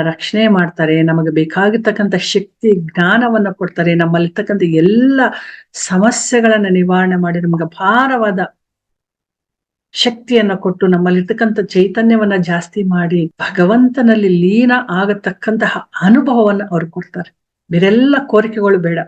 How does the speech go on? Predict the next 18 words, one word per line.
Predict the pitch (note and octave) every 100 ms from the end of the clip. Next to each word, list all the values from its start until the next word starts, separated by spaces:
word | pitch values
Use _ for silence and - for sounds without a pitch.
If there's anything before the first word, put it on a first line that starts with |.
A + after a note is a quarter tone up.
| _ _ _ _ _ -
ಅದ್ | E3+
ಯಾವಾಗ್ಲೂ | E3 F#3+ A#3 A#3
ಇದ್ದಿದ್ದೆ | F#3+ G3 F#3+
ಕೋರಿಕೆಗಳು. | - F3+ F3+ E3+ D#3 D#3 _ _ _ _ _ _ -
ಆದ್ರೆ | F3 F3+ E3 D#3+ D#3+ - _ F#3
ಈ | G#3 C#4 D4+ D4+ -
ಜನ್ಮಕ್ಕೆ | F3 F#3+ G3 F#3 - F3+ B2+ -
ಸಾರ್ಥಕತೆಯನ್ನ | - - F#3+ A3+ A3+ A3+ G3 F#3 F3
ಪಡ್ಕೊಳ್ಬೇಕು. | F3 E3+ E3+ E3 D#3+
ಕಲ್ಮಶ | D#3+ F#3+ A3 A#3 A3+ G#3
ರಹಿತರಾಗಿ | G3+ G3+ A3+ A3+ A3 G#3+
ನಿಮ್ಮ | G3+ F#3+
ಧ್ಯಾನವನ್ನ | E3 D#3+ F#3 G3 F#3+ F3+ F3
ಮಾಡಿ, | E3+ E3+
ನಿಮ್ಮ | E3+ E3+
ಜಪವನ್ನ | E3 D#3+ E3 G3 G#3 G3+
ಮಾಡಿ, | F#3 E3+ E3 D#3+
ಧರ್ಮದಲ್ಲಿ, | E3+ F#3 F#3+ F#3 F3+ E3 D#3+ D#3+ D#3+